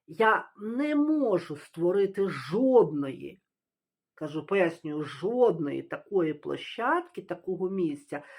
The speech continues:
де у мене було б багато переглядів. Можна було б проінтерпретувати, що, ну, напевно, там щось, можливо, я нецікаво говорю, чи ще щось.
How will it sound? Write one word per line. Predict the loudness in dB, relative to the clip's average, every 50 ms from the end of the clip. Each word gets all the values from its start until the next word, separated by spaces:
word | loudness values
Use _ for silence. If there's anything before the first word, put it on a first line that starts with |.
| -14 0
де | 6 8 8
у | 8 8
мене | 6 4 2 2 0 -4
було | -8 -6 -4 0 2 6 6 6 6 4
б | 2 -2
багато | -4 -4 -4 -2 -2 -2 -2 -4 -6 -12 -12
переглядів. | -6 -4 -2 0 0 0 -2 -2 -6 -10 -16 -18 _ -20 -20 _ _ _ _ _ _ _ _ _ _ _ _ _ _ _ _ _ _ _ _ _ _ _ _ _ _ _ _ _ _ _ _ _ _ _ _ _ _ _ _ _ _ _ _ _ _ _ _ _ _ _ _ _ _ _ _ _ _ _ _ _ _ _ _
Можна | -4 -4 -2 0 2 2 2
було | 4 4 4 4
б | 4 4
проінтерпретувати, | 4 2 4 4 0 -2 -2 -2 -4 -4 -4 -6 -8 -2 2 4 4 4 4 0 -4 -8
що, | -8 -8 -10 -8 -8
ну, | -6
напевно, | -6 -8 -8 -8 -6 -4 -2 -2 -2 -2 -2 -4
там | -4 -4 -6 -6 -6
щось, | -8 -6 -6 -6 -6 -4 -6
можливо, | -6 -6 -4 -4 -2 -2 0 2 2
я | 2 2 0
нецікаво | 0 -2 -4 -6 -10 -10 -6 -2 -2 -2 -2 -2 -4 -4
говорю, | -4 -4 -6 -8 -6 -4 -2 -2 0 -2 -2 -4 -8
чи | -10 -8 -8 -8 -8
ще | -8 -12 -12 -6 -2 -2 -2 -2
щось. | -4 -10 -18 -20 -20 -20 -20 -20 _ _